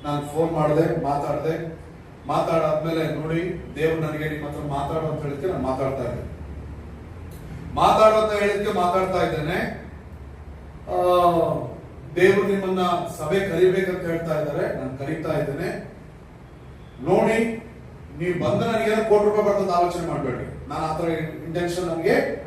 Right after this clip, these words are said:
ಇಲ್ಲ, ನನಗಿಲ್ಲ. ನಿಮ್ಮನ್ನ ದೇವ್ರು ಕರೆಯತ್ತ ನನಗೆ ಹೇಳ್ತಾ ಇದ್ದಾರೆ, ನಾನು ಕರೀತಾ ಇದ್ದೇನೆ.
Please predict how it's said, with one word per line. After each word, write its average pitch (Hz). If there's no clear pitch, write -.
ಇಲ್ಲ, 170
ನನಗಿಲ್ಲ. 147
ನಿಮ್ಮನ್ನ 180
ದೇವ್ರು 208
ಕರೆಯತ್ತ 220
ನನಗೆ 202
ಹೇಳ್ತಾ 196
ಇದ್ದಾರೆ, -
ನಾನು 240
ಕರೀತಾ 160
ಇದ್ದೇನೆ. -